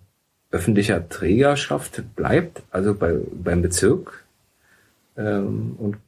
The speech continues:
kurz, <laughs> kurz danach schießt die Zählgemeinschaftsfraktion, äh, so, so einen Antrag raus, wo es eben darum geht, dass die freien Träger da kein, kein Mitspracherecht haben.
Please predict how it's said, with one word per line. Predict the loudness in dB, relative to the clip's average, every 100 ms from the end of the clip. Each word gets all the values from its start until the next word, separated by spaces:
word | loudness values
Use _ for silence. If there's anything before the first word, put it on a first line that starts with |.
| _ _ _
kurz, | -8 -4 0 0 2 2 2
<laughs> | 0 -4
kurz | -4 0
danach | 0 0 -2 0 0 -2 _ _ _ _ _ -16
schießt | -8 -4 -4 0
die | -2
Zählgemeinschaftsfraktion, | 2 2 4 4 4 4 2 0 -2 -2 -2 -2 0 2 4 2 2
äh, | 2 2 2 -2 -4 -16 _ _ _ _ _ _ -8
so, | -2 0
so | 2
einen | 2
Antrag | 2 0 2 0 2
raus, | 2 2 2 -2 -2
wo | 0 0
es | -2 -2
eben | -2 -2 0
darum | 2 2 4
geht, | 4 4
dass | 2 0 -4 -8 -8
die | -4 -2
freien | -2 -6 -4 -2
Träger | 0 2 4 4
da | 2 0 0 -2 -6 -6
kein, | 0 0 0 -6 -10 -20 _ _ _
kein | 0
Mitspracherecht | 0 0 0 0 0 -2 -4
haben. | -4 -4 -8